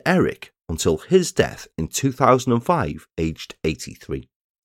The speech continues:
A fellow former member of the Operatic Society said,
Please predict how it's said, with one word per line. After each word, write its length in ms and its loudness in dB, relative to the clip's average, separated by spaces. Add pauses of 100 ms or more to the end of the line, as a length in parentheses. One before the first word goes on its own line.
(1200)
A 40 -10
fellow 320 8
former 460 6
member 340 6
of 120 6
the 100 8
Operatic 540 2
Society 600 -2
said, 380 -6